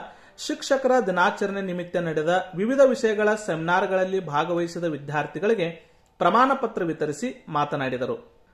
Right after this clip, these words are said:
ಮಹಾವಿದ್ಯಾಲಯದ ಪ್ರಾಚಾರ್ಯರಾದ ಡಾಕ್ಟರ್ ಎನ್ ಎಸ್ ಮಾದನ್ನವರು ಮಾತನಾಡಿ, ಶಿಕ್ಷಕರ ದಿನಾಚರಣೆಯು ಅರ್ಥಪೂರ್ಣವಾಗಬೇಕಾದರೆ ಇಂತಹ ಕಾರ್ಯಕ್ರಮಗಳು ಅವಶ್ಯಕ.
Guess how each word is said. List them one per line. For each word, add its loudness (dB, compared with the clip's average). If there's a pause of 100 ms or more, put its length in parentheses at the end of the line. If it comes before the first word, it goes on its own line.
(400)
ಮಹಾವಿದ್ಯಾಲಯದ 4
ಪ್ರಾಚಾರ್ಯರಾದ 2
ಡಾಕ್ಟರ್ 0
ಎನ್ 0
ಎಸ್ -2
ಮಾದನ್ನವರು 2
ಮಾತನಾಡಿ, 0 (400)
ಶಿಕ್ಷಕರ 0 (120)
ದಿನಾಚರಣೆಯು 0 (180)
ಅರ್ಥಪೂರ್ಣವಾಗಬೇಕಾದರೆ 2
ಇಂತಹ -2
ಕಾರ್ಯಕ್ರಮಗಳು 2 (160)
ಅವಶ್ಯಕ. 2